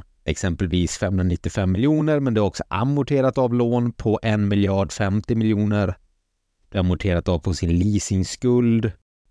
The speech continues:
Så periodens kassaflöde var minus femtio miljoner. Likvida medel vid periodens början var sexhundrasjuttioen miljoner och likvida medel vid periodens slut var sexhundrasjutton miljoner.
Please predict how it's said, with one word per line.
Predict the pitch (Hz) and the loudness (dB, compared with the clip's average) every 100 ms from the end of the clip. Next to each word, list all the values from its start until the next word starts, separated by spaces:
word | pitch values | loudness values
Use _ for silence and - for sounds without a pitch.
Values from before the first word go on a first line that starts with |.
| _ | _
Så | - 127 | -6 -4
periodens | - 127 127 123 107 | 0 0 2 0 0
kassaflöde | 139 123 113 - 110 101 101 | -2 -2 -2 0 0 2 2
var | 95 | 2
minus | 101 95 87 90 - | 2 2 2 0 -2
femtio | 110 85 78 - | -2 0 -2 -2
miljoner. | 85 90 120 147 90 65 - - _ | 0 2 2 0 -2 -2 -6 -10 _
Likvida | - 113 117 107 104 | -6 -4 0 0 0
medel | 101 95 98 | 0 0 0
vid | 98 | -2
periodens | 101 95 87 90 | 0 0 -2 -2
början | 113 117 104 95 92 123 165 185 180 | 0 0 0 -2 0 0 0 0 0
var | - | -2
sexhundrasjuttioen | - 101 - 85 85 92 - 87 131 151 165 | -2 -4 -2 -2 0 -2 -2 0 0 0 2
miljoner | 160 160 160 160 160 160 | 2 2 2 0 0 0
och | 151 | 0
likvida | 139 - 131 127 | -2 0 0 2
medel | 120 113 | 2 2
vid | 113 107 | 2 0
periodens | 123 113 110 110 - | 0 0 0 -2 -4
slut | - 95 87 87 - | -2 0 2 0 -2
var | 80 | -6
sexhundrasjutton | - 69 - 73 67 - - 135 - _ _ - 113 92 | -4 -6 -4 -4 -4 -8 -6 -6 -6 _ _ -4 0 0
miljoner. | 82 71 60 - | 0 -2 -8 -16